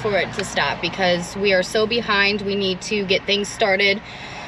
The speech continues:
So I have one truck, Sean has another truck. He's going to get mulch.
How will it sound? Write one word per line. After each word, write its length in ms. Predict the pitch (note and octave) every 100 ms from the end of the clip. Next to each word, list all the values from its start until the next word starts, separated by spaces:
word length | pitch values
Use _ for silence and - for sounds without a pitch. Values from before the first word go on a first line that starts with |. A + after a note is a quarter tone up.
| -
So 520 | - A#3 G#3 G#3 G3+
I 240 | - G#3
have 220 | B3 C4+ A#3
one 220 | A#3+ A#3+
truck, 360 | - B3 B3
Sean 260 | - A3+ A3
has 260 | A3+ A#3 A#3
another 300 | G#3+ G#3+ G#3+
truck. 260 | A3+ G#3+
He's 240 | - A#3+ -
going 440 | A#3 A3 G#3+ G#3
to 120 | -
get 220 | G3 F#3+
mulch. 560 | F#3+ G3+ A#3 D#4 - -